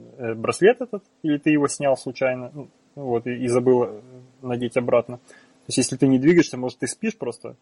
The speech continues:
а может, просто ты его положил на полочку, и вот он иногда включается, мигает этот датчик, видно в темноте, что он сп-, спрашивает, где ты, <laughs> куда ты делся. Вот. И, возможно, еще во время сна он там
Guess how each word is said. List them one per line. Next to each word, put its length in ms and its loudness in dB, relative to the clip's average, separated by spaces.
а 160 -6
может, 240 -6
просто 240 -8
ты 100 -6
его 120 -2
положил 340 -4
на 100 -8
полочку, 460 -6
и 240 -16
вот 200 -10
он 60 -6
иногда 240 0
включается, 480 0
мигает 420 0
этот 300 -8
датчик, 320 0
видно 400 -8
в 60 -20
темноте, 560 -8
что 260 -16
он 320 -14
сп-, 280 -20
спрашивает, 560 2
где 260 4
ты, 140 -2
<laughs> 100 -6
куда 200 -8
ты 120 -12
делся. 380 -8
Вот. 340 -2
И, 560 0
возможно, 400 2
еще 440 4
во 120 -2
время 260 2
сна 260 4
он 120 -2
там 360 -10